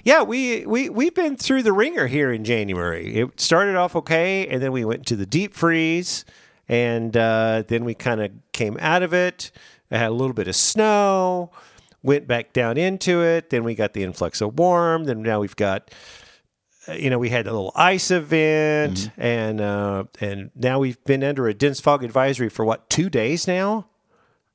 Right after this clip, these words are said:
Speaker 2: Yeah.
Speaker 1: <laughs> This is the longest one I think I've ever experienced.
Speaker 2: Well, I had an inkling that it was gonna be foggy, and then the weather service just said, "Patchy fog." And I'm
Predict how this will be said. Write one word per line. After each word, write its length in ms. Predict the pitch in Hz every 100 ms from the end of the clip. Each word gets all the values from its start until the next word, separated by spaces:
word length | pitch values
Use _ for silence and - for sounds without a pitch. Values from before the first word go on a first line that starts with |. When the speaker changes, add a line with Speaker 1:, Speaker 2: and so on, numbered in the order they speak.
| _ _ _ _ _ _
Speaker 2:
Yeah. 580 | 117 80 80 147 90 73 -
Speaker 1:
<laughs> 40 | - - - - - - -
This 160 | 254
is 60 | -
the 100 | 208
longest 480 | 147 156 180 202 185
one 120 | 165
I 60 |
think 200 | 160 170
I've 140 | 151 143
ever 340 | 151 143 135 - _ _
experienced. 720 | 135 - 185 170 90 - - - _ _ _ _ _ _ _ _ _ _
Speaker 2:
Well, 240 | - 196 196
I 140 | 160
had 220 | 156 214
an 100 | 175
inkling 380 | 135 151 123 107
that 160 | 101 82
it 80 | 107
was 160 | 104
gonna 140 | 101 95
be 100 | 90
foggy, 720 | - - 92 82 82 73 73 87
and 160 | 95
then 160 | 123 120
the 100 | 98
weather 300 | 117 185 131
service 300 | 113 110 -
just 120 | 101
said, 300 | 107 87 _
"Patchy 380 | - 160 - 95
fog." 420 | - 80 82 85
And 80 |
I'm 80 | 98